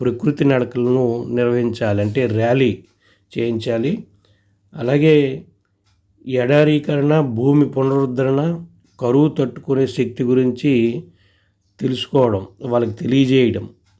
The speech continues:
విద్యార్థులు తెలుసుకోవాలి. అదేవిధంగా పర్యావరణ పరిరక్షణ గురించి తెలుసుకోవాలి.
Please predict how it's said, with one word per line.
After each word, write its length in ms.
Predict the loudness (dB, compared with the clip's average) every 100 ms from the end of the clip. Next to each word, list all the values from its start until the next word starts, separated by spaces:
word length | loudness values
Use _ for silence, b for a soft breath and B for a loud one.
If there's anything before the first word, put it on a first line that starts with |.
| _ _ _ _ -12
విద్యార్థులు 580 | -8 0 4 4 2 -4
తెలుసుకోవాలి. 880 | -4 -6 -6 -4 -2 0 -2 -2 -6 -12 _ _ _ _ _ _
అదేవిధంగా 480 | -6 2 4 4 4
పర్యావరణ 720 | 0 -2 -2 2 4 4 4 0
పరిరక్షణ 560 | -2 -2 -4 -4 -4
గురించి 380 | -2 -2 -2 -6
తెలుసుకోవాలి. 880 | -8 -8 -6 -2 2 4 2 -2